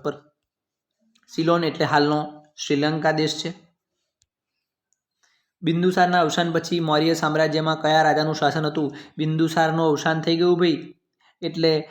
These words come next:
એમનો પુત્ર અશોક કે જે શક્તિશાળી હતો, બુદ્ધિશાળી હતો, બરોબર,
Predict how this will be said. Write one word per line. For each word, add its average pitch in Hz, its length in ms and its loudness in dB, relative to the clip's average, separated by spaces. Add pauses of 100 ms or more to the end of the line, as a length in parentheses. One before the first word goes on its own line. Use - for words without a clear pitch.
(160)
એમનો 156 220 0
પુત્ર 156 400 0
અશોક 165 500 0 (260)
કે 156 80 -6
જે 151 120 0
શક્તિશાળી 156 640 0
હતો, 151 400 -6
બુદ્ધિશાળી 156 540 0
હતો, 147 300 -4
બરોબર, 170 260 0